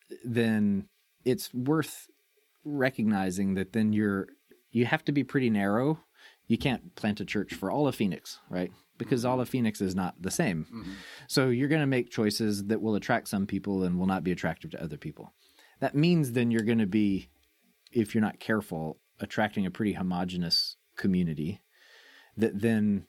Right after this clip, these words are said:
Speaker 1: reinforces certain presuppositions, et cetera. And, and so what started as a very open community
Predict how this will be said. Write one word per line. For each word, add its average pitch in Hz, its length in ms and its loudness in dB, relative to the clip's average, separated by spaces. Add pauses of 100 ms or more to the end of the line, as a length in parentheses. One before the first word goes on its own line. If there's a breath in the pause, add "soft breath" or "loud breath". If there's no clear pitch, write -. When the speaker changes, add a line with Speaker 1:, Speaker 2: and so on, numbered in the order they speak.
Speaker 1:
reinforces 110 1200 0 (220)
certain 104 360 -2
presuppositions, 95 1000 0
et 85 120 -8
cetera. 107 300 0
And, 107 380 2
and 110 180 -2
so 123 100 2
what 135 220 2
started 131 520 2
as 104 160 0
a 104 60 4
very 104 360 4
open 101 600 2 (1160 soft breath)
community 98 680 2